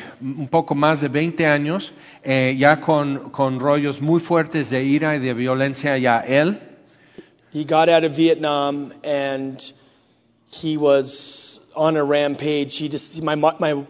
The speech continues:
Speaker 2: mom was gonna leave him and he decided he was gonna murder her, my brothers, and have a shootout with the cops.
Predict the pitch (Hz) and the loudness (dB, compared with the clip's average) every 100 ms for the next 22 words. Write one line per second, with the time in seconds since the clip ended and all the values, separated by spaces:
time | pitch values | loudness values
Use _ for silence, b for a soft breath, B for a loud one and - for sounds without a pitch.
0 | - 165 156 160 156 143 147 147 160 151 | -14 -2 0 2 2 0 0 2 0 0
1 | 156 147 143 135 143 - 151 151 147 135 | 0 0 -2 -2 -4 2 4 4 0 -2
2 | 151 131 147 135 143 147 143 127 147 156 | -4 -2 -2 -2 0 2 2 2 2 6
3 | 160 160 B B - 143 135 156 156 151 | 4 2 B B -4 0 2 6 6 6
4 | 156 156 - 139 151 143 - 165 143 139 | 2 0 -4 -4 -2 -2 0 2 6 6
5 | 123 139 143 139 120 - - - | 6 0 -2 -4 -6 -8 -18 -20